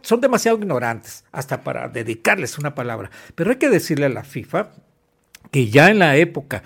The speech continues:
del encuentro que hubo entre, eh, estos invasores a México, eh, cuando uno de ellos,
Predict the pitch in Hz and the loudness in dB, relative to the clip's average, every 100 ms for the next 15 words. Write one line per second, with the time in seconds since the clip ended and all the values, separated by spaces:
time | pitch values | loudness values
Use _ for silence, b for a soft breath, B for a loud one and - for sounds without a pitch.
0 | B B - 135 131 120 123 107 151 190 | B B -6 -2 0 0 -4 -4 0 2
1 | 226 139 - 120 120 156 135 - 113 104 | 2 -2 -2 -2 0 0 -2 -4 -10 -6
2 | 117 107 - 127 113 110 107 135 135 180 | -4 -4 -2 -2 0 0 0 0 2 0
3 | - 165 127 123 - 135 139 131 - _ | 2 -2 2 2 2 2 2 0 -4 _
4 | 120 110 113 123 - 139 214 285 - B | -12 -10 -6 -6 -4 -2 4 4 4 B
5 | B B B - 147 135 143 143 131 135 | B B B -2 0 0 2 0 2 0
6 | 131 185 208 202 202 190 - | 0 0 2 4 2 0 -4